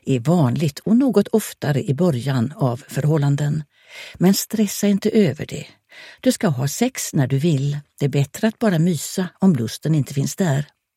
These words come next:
Stämmer det att män har högre sexdrift än kvinnor?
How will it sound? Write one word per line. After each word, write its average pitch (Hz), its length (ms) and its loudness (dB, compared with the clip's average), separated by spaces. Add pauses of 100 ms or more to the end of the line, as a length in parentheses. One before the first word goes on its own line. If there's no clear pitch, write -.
(1200)
Stämmer 196 500 6
det 339 100 4
att 349 140 0
män 175 580 2
har 170 140 2
högre 160 540 2
sexdrift - 840 -4
än 139 80 0
kvinnor? 156 580 2